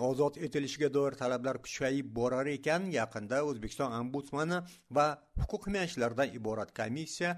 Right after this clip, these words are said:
Xorazmdagi dispanserda bo'lib, bloger bilan uchrashuv o'tkazishdi. O'zbekiston ombudsmani tomonidan bu uchrashuv haqida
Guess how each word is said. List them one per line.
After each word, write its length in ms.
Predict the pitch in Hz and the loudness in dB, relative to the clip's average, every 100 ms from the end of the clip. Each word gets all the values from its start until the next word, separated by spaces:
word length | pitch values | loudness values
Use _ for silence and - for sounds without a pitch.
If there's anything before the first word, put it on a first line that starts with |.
| - - - | -6 -8 4
Xorazmdagi 580 | 165 175 135 117 101 117 113 | 6 6 4 -2 -2 -2 -4
dispanserda 580 | - 107 104 117 120 131 | -6 -6 -4 -4 -2 2
bo'lib, 240 | 160 190 131 | 2 2 0
bloger 400 | 120 104 117 110 | 0 2 0 0
bilan 180 | 113 139 139 _ - | 0 0 -4 _ -10
uchrashuv 480 | 170 175 185 175 143 | -4 0 0 2 -2
o'tkazishdi. 560 | 101 98 82 - - - _ _ _ - | -2 -6 -8 -12 -14 -18 _ _ _ 0
O'zbekiston 480 | 175 190 180 196 160 | 4 4 6 6 6
ombudsmani 420 | 170 175 156 127 120 | 4 2 4 2 2
tomonidan 480 | 113 104 90 85 - 101 | 2 0 -6 -10 -12 -4
bu 220 | 127 147 123 | 0 0 0
uchrashuv 420 | 127 123 135 135 113 | 0 0 2 0 0
haqida 300 | - 127 | 0 -2